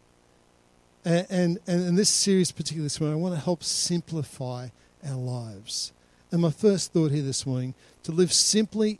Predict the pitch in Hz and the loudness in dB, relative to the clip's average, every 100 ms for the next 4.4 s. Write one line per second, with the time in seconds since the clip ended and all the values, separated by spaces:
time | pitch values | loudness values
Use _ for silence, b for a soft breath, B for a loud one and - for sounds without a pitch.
0 | - 190 180 - 147 139 135 - - b | -4 -4 -4 -4 -2 -2 -4 -8 -12 b
1 | b b 170 160 151 - - 165 139 131 | b b -2 0 0 -4 -4 -2 0 -2
2 | 135 110 98 - - _ b b b _ | -6 -8 -14 -20 -20 _ b b b _
3 | - _ _ - 190 190 180 - - 233 | -20 _ _ -2 2 4 4 2 2 2
4 | 233 208 226 196 | 0 0 0 0